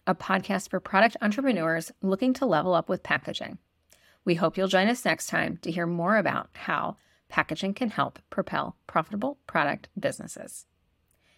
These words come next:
If you enjoyed the show, please rate and review us wherever you're listening,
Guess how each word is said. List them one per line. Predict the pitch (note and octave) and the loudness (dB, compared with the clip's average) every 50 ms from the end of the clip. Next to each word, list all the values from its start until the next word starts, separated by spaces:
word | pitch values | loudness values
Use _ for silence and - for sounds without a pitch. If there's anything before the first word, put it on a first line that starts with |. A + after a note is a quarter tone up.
| _ _ | _ _
If | - - - | -6 -2 0
you | F#3+ F3 F3 | 0 2 2
enjoyed | F3+ F#3+ G3 G3 G3 G3+ | 2 4 4 4 4 4
the | B3 B3 | 2 0
show, | - - A3 G3 G3 G3+ G3+ - _ _ | 2 4 4 4 4 2 0 -4 _ _
please | - - G#3 G3 - - | -4 -2 0 0 0 -2
rate | F3+ E3 E3+ E3 D#3 - | -2 0 0 0 0 -2
and | - A3+ A#3+ | -4 -4 -4
review | C4 C4+ A#3 G3 F#3 F#3+ | -4 0 2 2 4 4
us | F#3 F#3 - - | 2 0 -4 -4
wherever | - G3+ G3+ - - B3+ A3 A3+ A#3+ B3+ | -2 -2 -2 -2 0 0 0 2 4 4
you're | B3+ A3+ G3 E3 | 4 6 6 4
listening, | D3+ C#3 - - - - - - | 4 2 0 -2 -6 -8 -8 -10